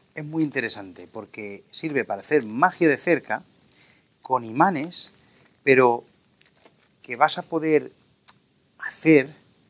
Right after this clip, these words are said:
que tienes la capacidad de magnetizar y desmagnetizar dichos imanes. La verdad es que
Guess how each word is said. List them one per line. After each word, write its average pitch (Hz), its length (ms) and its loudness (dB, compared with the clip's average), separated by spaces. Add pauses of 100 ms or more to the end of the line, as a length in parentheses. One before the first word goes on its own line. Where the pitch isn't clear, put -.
(1600)
que 123 160 -10
tienes 170 500 2
la 127 240 2
capacidad 110 960 2 (200)
de 117 500 2
magnetizar 113 840 -2 (160)
y 135 140 -10
desmagnetizar 110 960 -2 (160)
dichos 120 380 0
imanes. 82 460 -12 (1080)
La 110 80 4
verdad 127 160 10
es 180 100 8
que 196 240 10